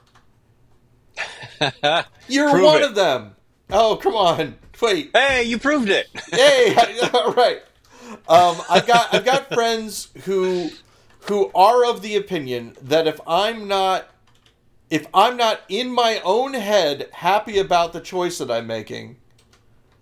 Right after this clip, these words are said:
Speaker 2: that I'm somehow karmically changing the universe so that other people won't vote for the guy, which is a little crazy. And we've talked about this.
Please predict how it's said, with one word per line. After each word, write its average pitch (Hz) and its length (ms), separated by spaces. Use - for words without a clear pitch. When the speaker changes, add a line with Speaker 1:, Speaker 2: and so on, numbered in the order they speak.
Speaker 2:
that 160 240
I'm 165 200
somehow 175 840
karmically 190 840
changing 208 640
the 175 80
universe 165 560
so 160 220
that 151 140
other 170 260
people 156 400
won't 135 300
vote 123 320
for 113 680
the 117 180
guy, 110 360
which 156 220
is 160 140
a 165 60
little 160 280
crazy. - 460
And 202 120
we've 262 140
talked 254 280
about 117 300
this. - 360